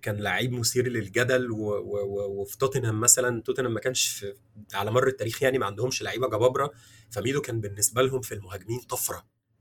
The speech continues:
إيه ده يا جماعة؟ ده، ده مهاجم جامد جدا، ده بيعمل حاجات صعبة. فميدو كان كويس، بس still برضو مش احترافي.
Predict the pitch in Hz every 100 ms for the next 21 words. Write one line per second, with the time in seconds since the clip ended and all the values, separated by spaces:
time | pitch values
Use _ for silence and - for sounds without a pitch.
0 | - 123 123 107 131 127 110 98 90 -
1 | _ _ _ 104 104 127 131 131 131 107
2 | 131 120 110 101 123 127 110 117 - 110
3 | - - - _ _ _ - - 113 110
4 | 107 113 160 170 151 131 143 156 - _
5 | 120 127 - - - 180 139 131 143 113
6 | 113 110 107 131 - - 123 135 -